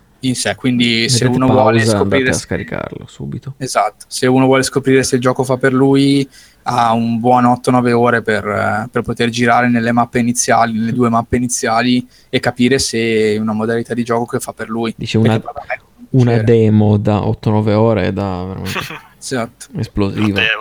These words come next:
Speaker 1: No, ma io l'ho, io l'ho comprata grazie alla demo, perché ho scoperto appunto che era diventata gratuito, era diventata gratuito l'intro, l'ho giocato, mi è piaciuto e l'ho comprato.
Speaker 2: Mm,
Speaker 1: E secondo me questo
Speaker 2: fantastico.
Speaker 1: potrebbe essere punto ca-, dovrebbe essere punto cardine dell'acquistare un videogioco,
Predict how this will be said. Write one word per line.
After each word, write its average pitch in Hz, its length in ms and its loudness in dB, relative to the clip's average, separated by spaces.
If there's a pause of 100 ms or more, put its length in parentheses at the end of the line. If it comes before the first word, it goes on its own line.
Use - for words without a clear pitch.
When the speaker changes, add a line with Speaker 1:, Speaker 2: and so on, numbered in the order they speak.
(300)
Speaker 1:
No, 131 100 -6
ma 123 140 2
io 180 160 6
l'ho, 113 140 2
io 202 120 6
l'ho 190 80 2
comprata 143 380 0
grazie 127 340 -4
alla 110 100 -6
demo, 117 340 -6
perché - 200 -8
ho 110 160 -2
scoperto 123 440 0
appunto 123 280 -4
che 120 100 -6
era 117 80 0
diventata 117 540 -2
gratuito, 113 800 -2
era 110 300 -2
diventata 120 320 -2
gratuito 123 340 0
l'intro, 151 400 2
l'ho 247 140 4
giocato, 127 400 0
mi 123 60 2
è - 20 -2
piaciuto 131 340 -6
e 127 60 -2
l'ho 113 60 -2
comprato. 113 500 -2 (220)
Speaker 2:
Mm, 170 40 -2 (160)
Speaker 1:
E 131 80 0
secondo 131 240 0
me 131 60 2
questo 135 240 0
Speaker 2:
fantastico. - 0 -
Speaker 1:
potrebbe 120 420 -2
essere 110 960 -2
punto 131 260 -10
ca-, 131 160 -2
dovrebbe 127 460 0
essere 123 320 -2
punto 127 320 -4
cardine 113 640 -4 (340)
dell'acquistare 120 500 -4
un 113 80 -2
videogioco, 113 580 -8